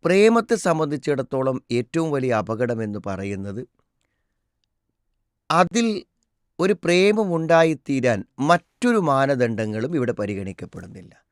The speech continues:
സ്ത്രീ സൗന്ദര്യവതിയാണെന്നതോ അവൾക്ക് ജോലി ഉണ്ടെന്നതോ അല്ലെങ്കിൽ പുരുഷൻ, ഏഹ്, പുരുഷൻ എല്ലാ നിലക്കും ഒരു, പിന്നെ, പക്വതയുള്ളവനാണെന്നതോ അല്ലെങ്കിൽ അവന് ജീവിത സൗകര്യങ്ങൾ, ഇതൊന്നും പരിഗണിച്ചിട്ടല്ല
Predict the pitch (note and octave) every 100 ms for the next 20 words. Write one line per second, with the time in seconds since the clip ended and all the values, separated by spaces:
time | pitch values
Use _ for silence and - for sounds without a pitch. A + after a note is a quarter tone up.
0 | _ _ _ _ - B2 A#2+ - G#2 A#2+
1 | B2 B2+ C3 A#2+ A#2+ A2 G#2 G2+ G2 G2
2 | G2 - _ _ - A2 A#2 B2+ G2+ A2+
3 | D3+ E3 C3+ A2+ G#2+ G2 G2 F#2+ G2+ _
4 | _ - B2 B2 - B2+ C#3 - F3 D#3
5 | C#3+ - _ _ _ _ A#2+ B2 A#2+ A#2
6 | A#2 A#2 A2 - _ - C3+ - D3+ C#3
7 | D#3 D#3 C3+ C3 B2+ A#2+ _ _ _ -
8 | A#2+ A#2 A2 G#2+ - - A2 A2 G#2+ -
9 | - - E3+ D3+ B2 A#2 A2 G#2+ G#2 G2+
10 | G2 G2+ A2 A#2+ A#2+ A#2 C3+ C3+ A#2+ G#2+
11 | C#3 C#3 C3+ C3 C#3 D#3+ D#3 C3+ A#2+ -
12 | G3+ A3+ A#3 B3 B3+ G#3 F3+ D3+ C#3+ C#3+
13 | B2+ A#2 A2